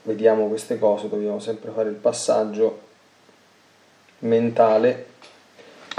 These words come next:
dallo straordinario all'ordinario, cioè pensare che analoghe cose accadano, evidentemente in maniera differente, anche nelle anime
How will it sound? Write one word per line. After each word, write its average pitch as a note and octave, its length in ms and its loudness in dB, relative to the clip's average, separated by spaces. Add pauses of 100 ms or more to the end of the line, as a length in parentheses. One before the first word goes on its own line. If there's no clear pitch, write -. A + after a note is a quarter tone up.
(180)
dallo A#2 300 8
straordinario B2+ 800 6
all'ordinario, B2 800 4 (960)
cioè - 180 -8
pensare A#2+ 960 0
che - 220 -8
analoghe A#2+ 500 2
cose A2+ 540 2 (1080)
accadano, A#2 880 2 (140)
evidentemente G2+ 640 -6
in G2+ 40 -10
maniera G2+ 300 -6
differente, G2+ 1000 -4 (2250)
anche C3+ 340 6
nelle A#2 280 6
anime A2+ 480 0